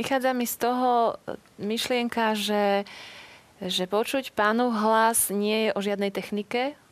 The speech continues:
o nejakom instantnom, rýchlom riešení, urob to takto a budeš počuť Pánov hlas. Ale je to o vzťahu, ktorý sa dlhodobo buduje.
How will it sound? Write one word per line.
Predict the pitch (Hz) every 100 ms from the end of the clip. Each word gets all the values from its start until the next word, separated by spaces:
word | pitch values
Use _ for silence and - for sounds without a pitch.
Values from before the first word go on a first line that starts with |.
| -
o |
nejakom | 196 196 202 214 202
instantnom, | 208 220 220 214 - 208 208
rýchlom | - 202 208 220 208
riešení, | 190 185 202 208 202 202
urob | 208 196
to | - 214
takto | 190 - 208
a | 185
budeš | 185 185
počuť | 190 196 202
Pánov | 196 190 196 202
hlas. | 240 285 - - - - - -
Ale | 180 233 285
je | 294
to | 277 254
o | 226 226
vzťahu, | - - - 220 220 254 262 -
ktorý | 220 220
sa | 214 208 202
dlhodobo | 196 208 208 196 196
buduje. | 180 170 170 160